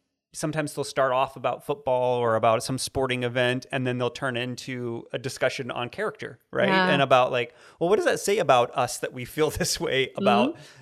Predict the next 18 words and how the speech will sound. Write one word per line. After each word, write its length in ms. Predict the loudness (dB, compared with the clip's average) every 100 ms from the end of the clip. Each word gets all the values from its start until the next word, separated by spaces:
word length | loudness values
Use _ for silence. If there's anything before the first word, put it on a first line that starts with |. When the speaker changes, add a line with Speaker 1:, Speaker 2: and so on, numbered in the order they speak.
| -4
Speaker 1:
this 180 | -4
stupid 320 | -4 -8 -8 -8
sporting 360 | -2 -2 0
event?" 320 | -2 -4 -6
You 120 | -4 -2
know? 260 | 0 0
And 180 | 2 6
so 100 | 8
all 180 | 10 10
of 40 |
Speaker 2:
Yeah. 40 | 8
Speaker 1:
a 20 |
sudden 180 | 2 4
you 60 | 2
have 100 | 2
these, 160 | -2 0
like, 120 | 0
moments 680 | -2 -2 0 -2 -2 -6